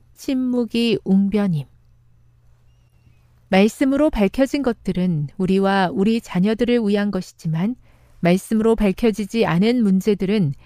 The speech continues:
우리의 구원과는 아무런 상관이 없는 것이므로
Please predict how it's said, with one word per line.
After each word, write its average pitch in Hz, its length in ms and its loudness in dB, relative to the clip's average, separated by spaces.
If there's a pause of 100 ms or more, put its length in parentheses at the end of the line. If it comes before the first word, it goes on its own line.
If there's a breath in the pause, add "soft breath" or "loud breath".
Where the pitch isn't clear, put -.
(180 soft breath)
우리의 247 380 2
구원과는 214 880 0
아무런 220 440 0
상관이 247 540 -2
없는 190 280 0
것이므로 160 640 -2